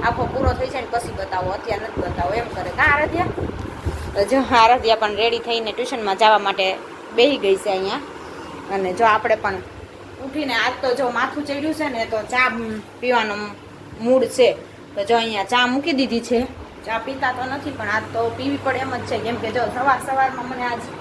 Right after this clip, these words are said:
આ એવું માથામાં અહીંયા ભટકાણું છે ને, તે એના હિસાબે મને આખું માથું ને બધું દુખે છે,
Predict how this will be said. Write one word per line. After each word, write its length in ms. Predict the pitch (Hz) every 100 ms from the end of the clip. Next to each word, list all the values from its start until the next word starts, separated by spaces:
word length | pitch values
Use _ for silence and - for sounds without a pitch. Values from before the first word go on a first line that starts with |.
| - - - - -
આ 180 | 254 262
એવું 340 | 254 320 339
માથામાં 440 | 294 302 320 285 277
અહીંયા 180 | 269
ભટકાણું 560 | 254 262 - 311 320 320
છે 160 | 339 320
ને, 180 | 214 202 - - - - - -
તે 60 | 226
એના 400 | 220 240 254 262
હિસાબે 380 | 262 285 254
મને 260 | 240 220 220
આખું 380 | 240 254 247 208
માથું 720 | 226 254 - 269 262 269 262
ને 80 | 208
બધું 760 | 208 240 240 185 220 254 226
દુખે 300 | 240 - 208
છે, 160 | 196